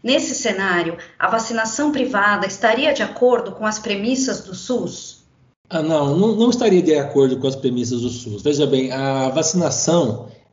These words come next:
Speaker 2: ela entra pela atenção básica, financiamento pelo governo federal, do Plano Nacional de Imunização. Mas você tá numa pandemia, você precisa de uma vacinação em massa. Você tem uma doença que mata,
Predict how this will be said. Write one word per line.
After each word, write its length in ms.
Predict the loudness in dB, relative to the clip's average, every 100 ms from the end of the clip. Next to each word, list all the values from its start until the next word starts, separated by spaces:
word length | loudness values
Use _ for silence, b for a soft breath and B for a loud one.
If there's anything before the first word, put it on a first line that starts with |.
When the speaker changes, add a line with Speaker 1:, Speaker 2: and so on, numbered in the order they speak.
| _
Speaker 2:
ela 260 | -4 -2
entra 320 | 2 2 2 0
pela 200 | 0 0
atenção 420 | 0 0 0 2
básica, 420 | 2 4 2 0
financiamento 540 | -2 -2 0 0 0
pelo 140 | 0 4
governo 320 | 4 6 4
federal, 640 | 4 2 4 6 4 2 -4 -4
do 80 | -2
Plano 240 | 2 2
Nacional 340 | 2 2 0 0
de 80 |
Imunização. 640 | 2 2 2 0 0 -6 -10 B B B -6
Mas 260 | 0 0
você 100 | 2
tá 120 | 2 4
numa 160 | 2
pandemia, 540 | 2 2 2 2 2 0
você 180 | 0
precisa 300 | -2 -2 -2
de 60 | 0
uma 80 | 0
vacinação 520 | 0 -2 -4 -2 -2
em 80 | 0
massa. 340 | 0 -2 -2
Você 180 | -2 0
tem 120 | 2
uma 120 | 2
doença 520 | 2 4 2 0 -4 -4
que 120 | 0
mata, 680 | 2 2 0 0 0 0